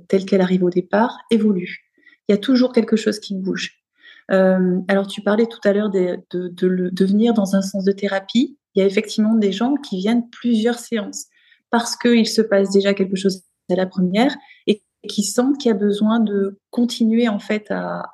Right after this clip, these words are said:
à l'explorer pour que ça continue à se dénouer. Et c'est ce qui se produit. Ah, par exemple, j'ai des premières séances où des gens peuvent avoir, par exemple, des tremblements très importants dans le corps, involontaires, hein.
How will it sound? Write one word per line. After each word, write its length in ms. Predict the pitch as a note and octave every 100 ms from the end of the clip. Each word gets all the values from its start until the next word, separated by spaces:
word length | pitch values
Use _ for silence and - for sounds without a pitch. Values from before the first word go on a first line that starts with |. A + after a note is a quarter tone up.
| -
à 200 | F#3 F#3
l'explorer 680 | F#3+ - - F#3+ G#3 C#4 - - - _
pour 180 | G3+ G3+
que 80 | -
ça 140 | G3+
continue 580 | G3+ A#3+ A#3+ A3 A3+ B3+
à 80 | A#3+
se 140 | A#3
dénouer. 580 | F#3+ A#3 A3+ A3 F3+ F#3+ G3+
Et 60 |
c'est 160 | F#3 A3
ce 60 |
qui 180 | - A3+
se 60 | -
produit. 440 | - A3+ G#3 G#3 _ - - - -
Ah, 80 | F#3
par 180 | G3
exemple, 380 | F#3 F#3+ C4+ C#4+
j'ai 80 | G3
des 140 | F#3+
premières 360 | - A#3+ G#3+ G#3
séances 560 | - G3 B3+ F4 - -
où 140 | G3+ G3
des 180 | F#3+
gens 200 | F#3+ C4+
peuvent 300 | C#4+ A#3+ B3
avoir, 400 | F#3+ F#3+ A#3 A#3 -
par 80 | F3
exemple, 260 | F3 A#3+
des 120 | F#3+ -
tremblements 560 | - A3 G#3+ G#3+ B3+
très 280 | - B3+ B3
importants 440 | A#3+ A3+ A3+ - G#3
dans 100 | G#3
le 60 |
corps, 340 | G3+ - - _ _ _ -
involontaires, 580 | G#3 A#3 B3+ B3+ G#3+
hein. 140 | G3